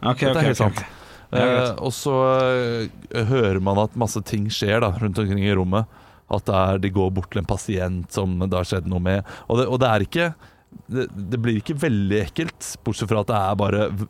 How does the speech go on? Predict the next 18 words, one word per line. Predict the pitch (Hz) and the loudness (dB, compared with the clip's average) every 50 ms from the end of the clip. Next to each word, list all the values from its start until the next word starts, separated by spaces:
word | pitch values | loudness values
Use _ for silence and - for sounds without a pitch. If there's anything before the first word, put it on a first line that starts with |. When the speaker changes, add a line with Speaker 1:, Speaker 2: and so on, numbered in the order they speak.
| _ _ - | _ _ -8
Speaker 2:
eh, | 85 104 104 - - - | -8 -6 -6 -8 -6 -6
utrolig | 113 98 - - - 117 101 92 90 90 95 101 | -8 -8 -6 -4 -4 -2 -2 -2 0 0 0 2
bra | 101 98 95 104 | 2 2 2 2
lydbilde. | 107 104 90 85 92 87 92 104 135 143 - - - - - - - - | 2 0 0 -2 -2 -2 -2 -2 -2 -4 -6 -12 -20 -20 -20 -20 -10 -4
Så | - 110 | -2 -2
det | 107 104 | 0 -2
f-, | - - | -2 -2
Speaker 1:
Ja. | 107 101 107 | 0 0 0
Speaker 2:
føles | - - 127 107 95 95 - - | 0 2 2 2 2 0 -4 -4
som | - 107 101 | -4 -2 0
at | 95 92 | 0 0
det | 107 107 | 0 0
er | 95 90 90 90 101 110 - - - _ - - 98 101 | 0 0 -2 -2 -4 -6 -8 -12 -20 _ -8 -4 -2 -2
rett | 107 98 - - _ - - - - - | -2 -2 -4 -8 _ -20 -20 -12 -8 -4
ved | 104 104 104 | -2 -2 -2
siden | - 117 92 87 | -2 -2 -2 -2
av | 87 87 104 | 0 0 0
deg. | 135 | -2